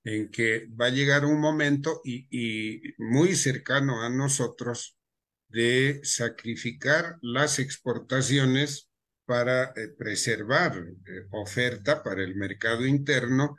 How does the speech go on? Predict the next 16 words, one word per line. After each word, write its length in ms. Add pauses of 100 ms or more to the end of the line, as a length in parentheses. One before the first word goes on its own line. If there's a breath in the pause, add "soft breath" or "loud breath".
(340 soft breath)
porque 680
en 160
este 420
superciclo 920
del 240
gas, 460 (200)
Bolivia 680 (160)
también 500
se 140
ha 80
dedicado 840
a 220
trans-, 480 (500)
transformar, 960
¿no? 320
Los, 580